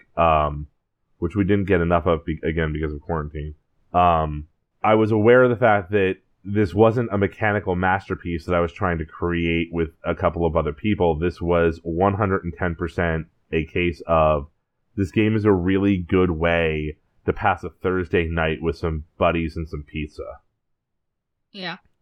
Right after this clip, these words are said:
Speaker 1: And I, I feel like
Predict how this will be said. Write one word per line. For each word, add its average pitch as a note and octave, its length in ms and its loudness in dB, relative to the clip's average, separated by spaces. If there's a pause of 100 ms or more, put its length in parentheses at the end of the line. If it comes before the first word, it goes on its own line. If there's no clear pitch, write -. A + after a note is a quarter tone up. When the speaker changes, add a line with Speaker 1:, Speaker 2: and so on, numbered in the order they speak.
(220)
Speaker 1:
And F#2+ 500 0 (1400)
I, G#2+ 260 2
I G#2+ 140 0
feel D3 320 4
like A2+ 540 2